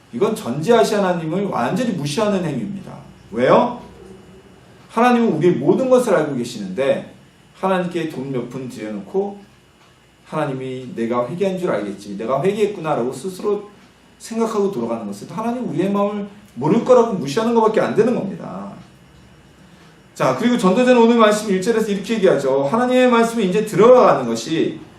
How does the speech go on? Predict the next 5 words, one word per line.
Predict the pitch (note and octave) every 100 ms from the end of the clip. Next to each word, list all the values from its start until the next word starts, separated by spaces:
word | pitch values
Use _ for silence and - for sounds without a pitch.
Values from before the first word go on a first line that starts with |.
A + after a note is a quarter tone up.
| - - -
너는 | D#3 A#3+ A#3+ - A2 - - - -
돈만 | E3 A3 B3+ A#3
바쳐서, | G#3 F3+ F3 F3+ F3 F3 F3 - - - - - - -
재물만 | D3 F3 A3+ G#3 F#3
바쳐서 | F3+ F3 E3 F3 E3+ F3